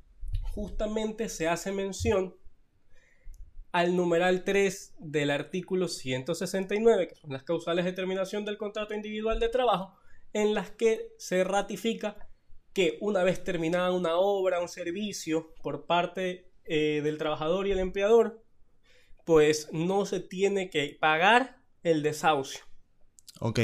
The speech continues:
Speaker 1: ¿Ya?
Speaker 2: ya, perfecto.
Speaker 1: Que en este caso no es que, no, no se configura el desahucio. ¿Por qué?
Speaker 2: Ya.
Speaker 1: Porque ya era para una cuestión en concreto.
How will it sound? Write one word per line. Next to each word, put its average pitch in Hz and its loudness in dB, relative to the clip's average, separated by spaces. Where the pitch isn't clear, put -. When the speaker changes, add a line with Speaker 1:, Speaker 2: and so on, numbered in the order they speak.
Speaker 1:
¿Ya? 156 4
Speaker 2:
ya, 110 4
perfecto. 107 2
Speaker 1:
Que 170 10
en 185 10
este - 4
caso 208 8
no 190 6
es 185 4
que, 202 0
no, 196 -2
no 202 0
se 233 0
configura 190 0
el 131 -6
desahucio. - -8
¿Por 160 -4
qué? 220 4
Speaker 2:
Ya. 110 4
Speaker 1:
Porque 139 0
ya 170 0
era 185 0
para 165 -2
una 185 -6
cuestión 180 -4
en 185 -4
concreto. 139 -4